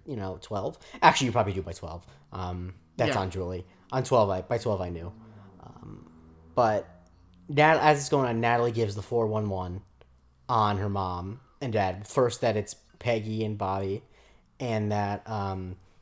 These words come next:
Speaker 1: uh, her dad is, what is it? Uh, he professionally inherits money.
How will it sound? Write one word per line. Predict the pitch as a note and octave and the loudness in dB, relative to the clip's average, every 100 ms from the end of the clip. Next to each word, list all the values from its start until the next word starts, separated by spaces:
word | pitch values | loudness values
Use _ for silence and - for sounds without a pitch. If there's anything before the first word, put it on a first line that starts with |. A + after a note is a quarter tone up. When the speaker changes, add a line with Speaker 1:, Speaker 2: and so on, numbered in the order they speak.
| - - - | -20 -20 -12
Speaker 1:
uh, | G#2 G2+ | -4 -2
her | G#2 G#2+ G#2 G2+ G2+ - | -2 -2 -2 -4 -6 -4
dad | C3 A#2+ A#2 A#2+ | 2 4 4 2
is, | A2+ A#2 G2+ - | -2 -4 -6 -6
what | B2+ G#2+ | -4 -2
is | G2 | -4
it? | - - - - | -8 -16 -20 -8
Uh, | A#2+ G#2+ | -2 0
he | C3 B2+ | -2 -4
professionally | G#2+ C3 B2 C#3 B2+ A#2 | 0 2 2 0 -2 -2
inherits | A2 A2 A2+ A2 | -2 -2 -2 -2
money. | A#2 G#2+ A#2 D#3+ | -2 -2 -2 -8